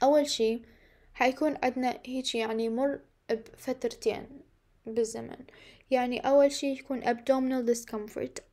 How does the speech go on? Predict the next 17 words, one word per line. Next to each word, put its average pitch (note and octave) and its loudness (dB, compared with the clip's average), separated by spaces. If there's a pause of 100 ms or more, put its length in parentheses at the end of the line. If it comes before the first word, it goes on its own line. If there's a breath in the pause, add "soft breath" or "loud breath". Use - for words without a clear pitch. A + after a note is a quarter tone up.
(380)
يعني A#3 -6 (160 loud breath)
شعور C#4 10
مو C4+ 2
مريح A3 0
بالبطن، A3+ -2 (1000 soft breath)
أو C#4 8
soft C4 6
stool G#3 0 (540 soft breath)
الفترات C4 4
معينة B3 4
من G#3+ -4
الزمن. G#3 -2
بعدين A#3+ 4
فجأة C4+ 2 (240 loud breath)
يصير C4 6
عنده B3 4
dysentery، B3 2